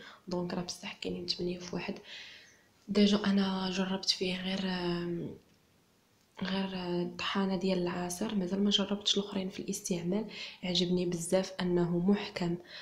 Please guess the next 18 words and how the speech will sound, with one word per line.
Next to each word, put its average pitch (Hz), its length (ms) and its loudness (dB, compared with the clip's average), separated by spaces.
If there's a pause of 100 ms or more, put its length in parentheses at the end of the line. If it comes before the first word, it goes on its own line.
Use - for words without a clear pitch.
(160)
هانتوما 180 320 -2
كيف 180 220 -4
ما 175 80 -2
كتشوفوا 180 380 -4
البنات، 175 380 -2
الا 185 120 2
ما 185 100 2
دوزتيش 185 640 2
هاد 180 120 2
اللعيبه 175 520 4
هادي 175 420 2 (400)
ما 185 100 0
يمكنش 180 600 2
ليه 175 280 -2
يخدم 175 340 0
لك، 208 280 -2 (840)
ضروري 185 440 2
كتسديها، 202 720 -4